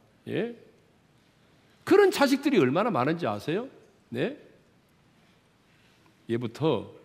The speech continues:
효자 집에 효자가 난다는 말이 있어요. 예? 부모에게 효도하는 아버지, 어머니의 모습을 보고 자란 자녀들이 결국 그 부모에게 효도를 한다, 그 말이죠.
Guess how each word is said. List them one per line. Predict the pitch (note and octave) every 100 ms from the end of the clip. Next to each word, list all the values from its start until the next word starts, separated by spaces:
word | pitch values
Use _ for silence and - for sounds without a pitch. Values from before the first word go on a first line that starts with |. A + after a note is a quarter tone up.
| _ _ _ _ _ _ _ _ - C4
효자 | C#4+ B3 C#3+
집에 | C#3 D#3+ E3 B2+ A2 G#2+ _ _ _ - -
효자가 | C3 G#3+ G#3+
난다는 | A3 F#3 A#2
말이 | G#2+ A2
있어요. | F#2+ - G2+ - _ _ _ _ _ _
예? | G2+ A2+ E3 _ _ _ _ _ _ _ _ _ _ _ _ _ _ _ _ -
부모에게 | D3 A3 C4+ A3+ A3
효도하는 | E3 C#4+ C#4+ B3+ A#3 G#3
아버지, | C#3+ G#3 B3+ A3+ A#3
어머니의 | C#4 C#4+ B3 A3
모습을 | A3+ D4 C#4+ B3
보고 | F#3+ G#3+
자란 | A3 G3+ B3
자녀들이 | D3+ B2+ F#3+ C3 C3 G3+ A#2 G#2+ - - _ _ _ _ _ -
결국 | - D#3+ A3+ D4 -
그 | B3
부모에게 | F3+ C#4 A3 F3 F3 D#3+
효도를 | A2+ A2+ D#3+ F#3
한다, | A#3 B3 -
그 |
말이죠. | G2+ G#2+ G2+